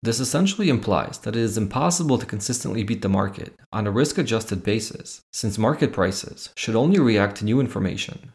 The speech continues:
I think the fallacy of the efficient market hypothesis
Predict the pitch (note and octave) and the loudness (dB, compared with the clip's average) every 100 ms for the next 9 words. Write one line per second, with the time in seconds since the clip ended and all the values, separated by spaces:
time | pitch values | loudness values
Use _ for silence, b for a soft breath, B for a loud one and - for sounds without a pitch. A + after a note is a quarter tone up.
0 | _ _ _ _ _ - G2 G#3 - - | _ _ _ _ _ -4 0 2 0 2
1 | B2 G#2+ G2+ - F#2+ F#2+ F#2 G#2+ D#3 G3 | 4 4 2 -4 -6 -4 -4 -2 -2 0
2 | C3+ B2+ A2+ G#2 G2 G#2+ G#2 - - - | 2 0 0 -2 0 -2 -4 -10 -10 -10
3 | - | -14